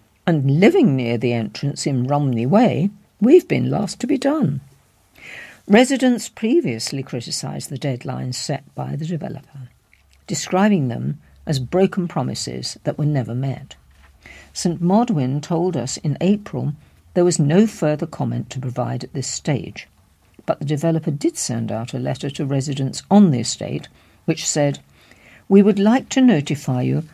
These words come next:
about upcoming remedial works to the roads and footpaths. Footpaths will be completed between May the third to the fifth. Four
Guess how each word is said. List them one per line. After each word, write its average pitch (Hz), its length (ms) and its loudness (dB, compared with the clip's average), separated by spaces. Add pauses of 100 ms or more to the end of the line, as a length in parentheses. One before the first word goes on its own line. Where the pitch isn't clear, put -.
about 139 340 0
upcoming 170 580 0
remedial 180 580 4
works 120 380 -2
to 165 120 -6
the 160 140 0
roads 117 520 -2
and 135 160 -2
footpaths. - 880 -10 (560)
Footpaths 135 880 -4
will 143 140 2
be 196 200 4
completed - 680 -4 (480)
between 135 520 2
May 156 480 4
the 151 80 -4
third 120 480 -2 (100)
to 123 160 -8
the 120 80 -10
fifth. - 260 -8 (960)
Four 143 480 2